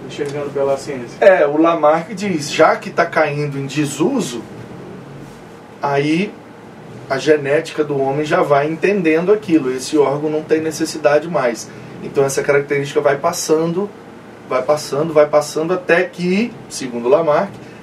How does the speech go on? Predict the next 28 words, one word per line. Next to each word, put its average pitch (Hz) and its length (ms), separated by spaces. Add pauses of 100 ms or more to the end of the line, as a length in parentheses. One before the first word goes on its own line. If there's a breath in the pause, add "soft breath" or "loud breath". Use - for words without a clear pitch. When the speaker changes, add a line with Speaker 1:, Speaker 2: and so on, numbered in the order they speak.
(160 loud breath)
Speaker 2:
daqui - 300
a 143 60
alguns 135 280
milhares 123 440
de 147 100
anos 160 240
o 180 60
ser 180 160
humano 170 360
já 170 120
vai 151 260
nascer 160 640
sem - 300
um 196 100
apêndice. 170 560 (400)
E 156 60
não 156 200
vai 185 200
ter 202 220
mais, 160 320
vai 127 160
cair 139 300
em - 20
desuso, 156 540 (260 loud breath)
vai 160 160
desaparecer 190 760
da 165 100
espécie. - 460